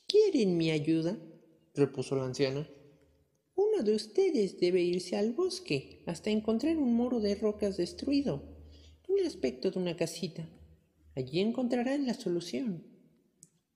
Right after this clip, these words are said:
Los dos pesimistas pensaron: "Esto no nos salvará", y permanecieron sentados. Pero el tercero, siempre alegre, se puso en camino y se adentró en el bosque,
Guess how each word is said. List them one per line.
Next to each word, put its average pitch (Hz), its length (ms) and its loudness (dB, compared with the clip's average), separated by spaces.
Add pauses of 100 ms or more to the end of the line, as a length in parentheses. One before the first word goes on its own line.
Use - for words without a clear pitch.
(380)
Los 151 160 2
dos 190 140 2
pesimistas 170 540 0
pensaron: 135 460 -4 (500)
"Esto 185 300 0
no 160 100 0
nos 151 100 -2
salvará", 127 300 -2 (920)
y 247 100 -2
permanecieron 170 600 0
sentados. - 540 -4 (540)
Pero 143 180 2
el 135 80 0
tercero, 135 440 0
siempre 131 320 -2
alegre, 151 640 -4
se 147 140 -6
puso 185 220 0
en 214 60 2
camino 208 460 2
y 160 40 0
se 160 120 -2
adentró 139 360 0
en 151 60 0
el 139 120 0
bosque, 156 320 -2